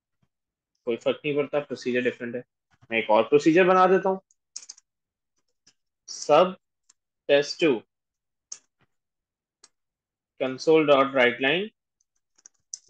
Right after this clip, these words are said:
this is second test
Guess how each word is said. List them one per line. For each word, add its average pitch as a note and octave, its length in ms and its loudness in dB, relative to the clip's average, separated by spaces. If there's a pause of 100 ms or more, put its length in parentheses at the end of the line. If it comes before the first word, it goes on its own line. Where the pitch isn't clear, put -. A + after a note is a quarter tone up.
(120)
this D#3 240 -2
is E3+ 220 2 (880)
second F3+ 720 -2
test C#3+ 200 4